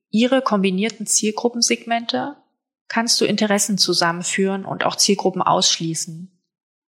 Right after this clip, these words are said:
Da du über Awareness-Kampagnen User erreichen möchtest, die dich noch nicht kennen,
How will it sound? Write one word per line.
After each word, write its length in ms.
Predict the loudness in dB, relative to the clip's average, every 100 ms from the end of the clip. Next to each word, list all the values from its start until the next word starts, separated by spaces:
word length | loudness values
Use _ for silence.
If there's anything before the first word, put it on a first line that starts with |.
| _ _ _ -4
Da 200 | 0 2
du 100 | 2
über 220 | 2 0
Awareness-Kampagnen 880 | 0 0 -2 -2 -2 -4 -2 -4 -2
User 300 | 0 0 2
erreichen 480 | 0 0 -2 -2 -6
möchtest, 460 | -4 -4 -4 -6 -2
die 120 | 0
dich 480 | 0 0 -4 -8 _ -6
noch 220 | -4 2
nicht 260 | 2 2 -2
kennen, 480 | -2 -2 -2 -8